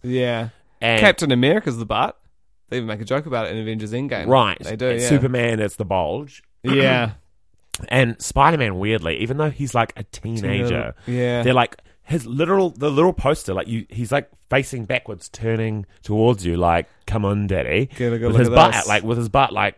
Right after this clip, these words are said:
Speaker 1: Wow.
Speaker 2: in, right in the middle where your eye goes.
Speaker 1: He's not a teenager I R L. He's about twenty-three.
Speaker 2: It's really good to know that.
Speaker 1: Yeah, I know. I, I wanted to make sure you knew that. He was, he was pu-, he was over twenty in the first movie.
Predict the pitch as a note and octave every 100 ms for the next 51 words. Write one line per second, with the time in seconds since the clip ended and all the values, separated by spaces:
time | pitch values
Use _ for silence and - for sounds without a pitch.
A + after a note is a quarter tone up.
0 | - G#2 A#2+ B2+ C#3 D3 C3+ B2 A2 G2+
1 | _ - B2 G#2 C#3+ B2+ A#2+ A2+ D2 E2
2 | F2+ F2+ F2 E2+ C2 G1+ - - _ -
3 | F#3+ E3+ F#3+ D3 D#3 C#3 A#2 A#2+ A2+ A2
4 | G#2+ G2+ A2+ B2 A2+ A2+ - - F#2+ F2+
5 | - F#2 A#2+ G2+ G#2+ B2 C3 B2+ G#2+ F#2
6 | F#2+ E2+ C#2+ E2+ B2 A#2+ A2 G2 A2 A#2
7 | A2+ G#2 F#2+ G#2+ B2 B2+ G#2 B2 B2 A#2
8 | G#2+ F#2 - D#2+ F2 E2 C2+ B1+ _ _
9 | _ - C#3+ C#3 B2 C#3 C#3 C3+ A2 -
10 | D#3+ C#3+ C#3 - D3 D3+ C3 - B2 G#2+
11 | G#2+ F#2 E2+ G2+ E2 B1+ B1